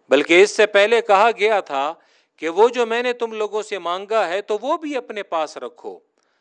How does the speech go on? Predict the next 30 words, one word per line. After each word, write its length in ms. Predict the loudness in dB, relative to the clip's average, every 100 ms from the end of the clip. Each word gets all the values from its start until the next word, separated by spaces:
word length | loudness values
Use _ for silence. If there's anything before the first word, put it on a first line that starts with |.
| _ _ _ _
قل 160 | 2 2
ما 200 | 2 2
سألتکم 680 | 2 2 0 -4 -8 -6 -8
من 180 | -8 -6
اجر 320 | -6 -6 -6 -8 -10 -18 -6
فہو 380 | -4 -2 -2 -2
لکم، 560 | -2 -4 -6 -8 -12 -20 _ _ _ _ _ _ _ _ _ _ _ _ _ _ _ _ _ _ _ -2
میں 220 | 0 2
نے 160 | 0
اگر 200 | 0 -2 -4
تم 200 | -6 -4
لوگوں 320 | -4 -4 -6
سے 160 | -6 -10
کوئی 180 | -12 -14
چیز 340 | -16 -16 -14
مانگی 420 | -10 -8 -10 -12 -12
ہو 240 | -8 -8 -8 _ _ _ _ _ 2
تو 100 | 6
وہ 160 | 6
اپنے 280 | 6 4 -4
پاس 320 | 2 2 2 -2
رکھو، 300 | -6 -4 -8
سورہ 340 | -6 -4 -4
سبا 340 | -4 -4 0 2
آیت 260 | 0 -4 -10
نمبر 260 | -12 -12
سینتالیس 680 | -10 -14 -8 -4 -4 -6 -14
میں۔ 280 | -12 -12 -12 -16 _ _ _ _ _ _ _ _ _ _ _ _ _ _ _ _ 2
تو 100 | 2
میں 220 | 4 2